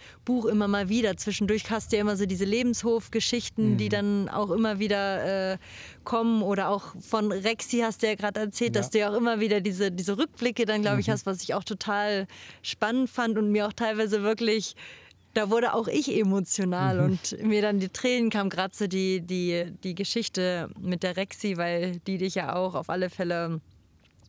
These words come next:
Speaker 2: Sehr geprägt hat, ja.
Speaker 1: sehr geprägt
Speaker 2: Mhm.
Speaker 1: hat und ja, auf alle Fälle total inspirierend. Und, ähm, du sagtest auch mal, dass du dich jetzt reicher fühlst, als alles Materielle, ähm,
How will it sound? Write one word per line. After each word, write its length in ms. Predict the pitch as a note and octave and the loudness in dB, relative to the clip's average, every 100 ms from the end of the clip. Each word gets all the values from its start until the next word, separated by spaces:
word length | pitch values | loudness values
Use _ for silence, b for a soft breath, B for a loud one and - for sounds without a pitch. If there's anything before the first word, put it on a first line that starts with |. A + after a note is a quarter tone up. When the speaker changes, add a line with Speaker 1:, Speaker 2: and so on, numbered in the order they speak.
| - - - | -14 -14 -10
Speaker 2:
Sehr 160 | - F#2+ | -8 -8
geprägt 340 | F#2+ G#2+ - | -8 -10 -10
hat, 120 | G2 G#3+ | -14 -6
ja. 80 | |
Speaker 1:
sehr 180 | F#3 G3+ | -2 0
geprägt 560 | G3+ F#3 - G3+ G3 G#3 | 0 -4 -2 -2 -2 -4
Speaker 2:
Mhm. 40 | |
Speaker 1:
hat 340 | E3+ G3 G3 - | -4 -4 -6 -8
und 680 | - F3+ F3+ F3 F3 F3 - B B B | -4 -2 -2 -2 -4 -4 -8 B B B
ja, 200 | G3 E3+ | -2 -2
auf 120 | F3 | -4
alle 220 | D3+ G#3 A3 | -2 -2 0
Fälle 400 | A#3+ G#3 G#3 G3 B B B | 0 2 2 0 B B B
total 540 | - D4 - A#3+ A#3+ A#3+ | -4 -2 -2 -2 -2 0
inspirierend. 1040 | G#3 A3+ - A3 G3 B3 F3+ F#3 A3+ A#3+ | 0 -2 -2 -2 0 0 0 0 -2 -4
Und, 480 | - G3 F#3+ F#3+ G3 - | -2 -2 0 0 0 -2
ähm, 600 | F#3 F3+ F3+ F3+ F3+ F3+ B B | -2 -2 0 -2 -2 -2 B B
du 100 | - | -4
sagtest 440 | G3 G3+ - B3+ G3 | 0 0 -2 -4 -2
auch 100 | G#3 | 0
mal, 360 | G#3 G#3 G#3+ | 2 2 0
dass 160 | G#3 G3+ | -2 -2
du 100 | A3 | -2
dich 140 | G3+ | 0
jetzt 260 | A3+ F#3 G3+ | 0 -2 -2
reicher 360 | F3 A#3 C4+ A3+ | -2 0 -2 -4
fühlst, 420 | - A#3 A#3 - | -2 0 0 0
als 180 | G3 - | -2 0
alles 320 | G#3 A#3+ A3+ | 0 0 2
Materielle, 840 | G#3 G#3 - G3+ F#3+ G#3+ G#3+ G#3+ A2 | 0 -2 -4 -2 2 2 2 2 2
ähm, 400 | F#3+ G3+ F#3+ | 0 0 0